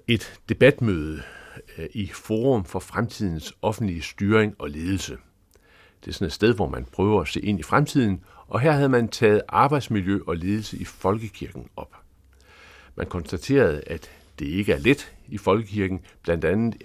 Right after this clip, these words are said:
er der et problematisk arbejdsmiljø med udbredt oplevelse af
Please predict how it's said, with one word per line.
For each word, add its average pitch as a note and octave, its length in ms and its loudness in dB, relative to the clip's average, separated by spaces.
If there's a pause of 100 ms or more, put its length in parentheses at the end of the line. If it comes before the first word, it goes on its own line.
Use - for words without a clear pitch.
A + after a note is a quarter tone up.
er G2+ 140 -2
der G2+ 140 0
et F2+ 140 -10 (120)
problematisk E2+ 760 -2
arbejdsmiljø G2+ 760 2 (460)
med G2 120 2
udbredt A2 420 2
oplevelse E2 580 -4
af - 80 -8